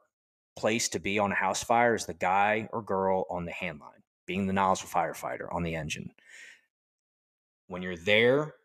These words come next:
and around them, that's the safest place you can be. Once you start moving out and getting into di-, floor above, floor below,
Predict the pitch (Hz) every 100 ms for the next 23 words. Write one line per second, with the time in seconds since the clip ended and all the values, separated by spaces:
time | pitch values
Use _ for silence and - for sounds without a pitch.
0 | - 95 101 110 131 139 101 92 90 90
1 | 110 107 - 107 - 110 - 104 - 101
2 | 98 95 90 90 87 98 - - 123 107
3 | 117 110 101 101 107 110 98 92 90 101
4 | 98 98 92 101 - - - - 110 92
5 | 110 113 110 - 92 95 107 107 104 101
6 | 98